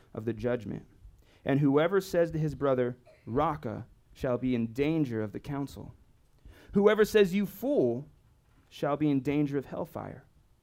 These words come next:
So, uh, let me back up. I apologize. I got out of step here. That's what happens when I don't have my little bulleted list here. Um, what we're talking about here is Jesus giving us a command to be perfect, perfect in our dealings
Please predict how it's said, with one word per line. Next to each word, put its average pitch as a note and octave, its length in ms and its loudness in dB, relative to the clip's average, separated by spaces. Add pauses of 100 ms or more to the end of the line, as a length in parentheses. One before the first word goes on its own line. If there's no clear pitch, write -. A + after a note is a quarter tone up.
(840)
So, F3 200 6
uh, F3 140 2
let A#3+ 140 4
me B3+ 80 4
back F3 280 2
up. D3+ 140 6
I F#3 100 4
apologize. C#3 640 2
I C3+ 60 0
got D3 180 2
out B2+ 80 4
of A#2+ 80 0
step A#2 240 -2
here. A#2+ 300 -6
That's - 120 -20
what C#3 120 0
happens C3 260 -2
when B2 100 -2
I B2 80 0
don't B2 240 -2 (340)
have C3 120 -4
my B2+ 80 0
little B2 180 0
bulleted A#2+ 360 -4
list A#2+ 240 -2
here. A2+ 180 -4 (1500)
Um, C#3+ 360 4
what G#3 140 2
we're G3+ 80 2
talking G3 420 0
about D#3+ 220 4
here F3 280 -2
is C#3 160 -2
Jesus E3+ 460 -8
giving D#3 340 -2
us C#3+ 140 -4
a - 60 -10
command B2 420 -2
to - 100 -10
be A#2+ 140 -6
perfect, - 760 -6 (1400)
perfect D3+ 500 -2
in B2 60 -2
our A#2 140 -2
dealings A2+ 840 -4